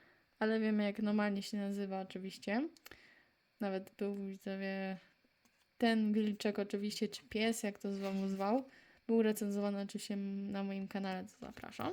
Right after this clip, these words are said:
oczywiście. No i dobra, kolejną kartą jest,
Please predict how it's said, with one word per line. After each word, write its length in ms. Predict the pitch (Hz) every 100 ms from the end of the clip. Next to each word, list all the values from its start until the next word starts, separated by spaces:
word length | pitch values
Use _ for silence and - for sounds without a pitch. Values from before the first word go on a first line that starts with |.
| 392
oczywiście. 460 | 254 214 - - 294 494 - _ - - - - - - - - - - - - - - - - - - - -
No 160 | 277 285
i 60 | 277
dobra, 200 | 240 -
kolejną 460 | - 269 285 269
kartą 440 | 254 262 254 262 247
jest, 340 | 240 240 -